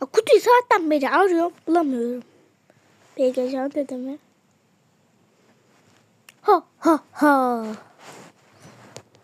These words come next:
<clears throat> Bir de, e, bu takas değiş-, ya, bu video biraz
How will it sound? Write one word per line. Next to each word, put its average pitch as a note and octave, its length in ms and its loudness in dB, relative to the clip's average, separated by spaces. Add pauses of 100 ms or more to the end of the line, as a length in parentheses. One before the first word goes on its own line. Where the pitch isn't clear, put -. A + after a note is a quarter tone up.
(3500)
<clears throat> - 2750 0 (520)
Bir - 100 -2
de, - 160 -6
e, C4+ 40 -4 (240)
bu D#4 100 -8
takas F4+ 440 -6 (240)
değiş-, D#4+ 600 -6 (500)
ya, A#3 180 0
bu D#5 320 -6
video F#4 440 0
biraz G4+ 380 2